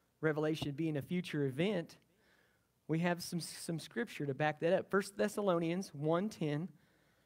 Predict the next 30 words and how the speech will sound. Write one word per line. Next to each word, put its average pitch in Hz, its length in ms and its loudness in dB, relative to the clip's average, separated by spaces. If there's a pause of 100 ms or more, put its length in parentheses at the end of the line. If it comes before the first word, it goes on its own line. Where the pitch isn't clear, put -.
(220)
First 190 300 2
Thessalonians 170 760 2
one 151 360 0
ten 151 400 -2 (880)
says 190 380 2
this, 226 460 0 (540)
and 190 180 6
they 185 100 4
speak 269 380 2
of 294 100 2
how 226 320 4
you 214 180 4
are 185 100 6
looking 226 360 6
forward 185 360 4
to 185 60 2
the 170 100 4
coming 208 360 2
of 190 100 0
God's 170 300 6
Son 156 260 0
from 190 220 0
heaven, 190 340 0 (220)
Jesus, - 560 -2 (580)
whom 160 160 0
God 180 280 8
raised 185 380 0 (240)
from 147 160 -2
the 147 80 0
dead. 95 300 -6